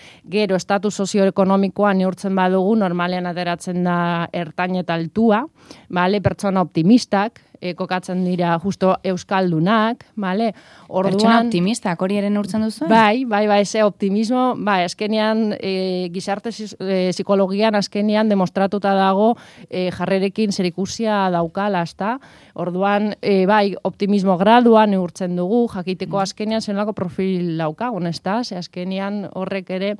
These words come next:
Speaker 1: e, badauka eragina, ezta? Orduan, horrelako profila daukagu beti mutur batean, bai? Eta bestean justo kontrakoa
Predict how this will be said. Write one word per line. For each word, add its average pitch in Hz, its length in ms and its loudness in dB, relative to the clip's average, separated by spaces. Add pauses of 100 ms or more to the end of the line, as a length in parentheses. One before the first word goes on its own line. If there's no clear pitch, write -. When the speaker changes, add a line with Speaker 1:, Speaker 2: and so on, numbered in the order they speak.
(500)
Speaker 1:
e, 165 520 0
badauka 190 400 0
eragina, 170 480 -2
ezta? 214 340 0
Orduan, 220 400 2
horrelako 214 720 4
profila 202 440 2
daukagu 214 440 -2
beti 214 560 -6
mutur 190 560 -6
batean, 156 480 -6
bai? 208 160 -2
Eta 277 180 -4
bestean 208 440 -6
justo 226 500 -2
kontrakoa 185 380 -6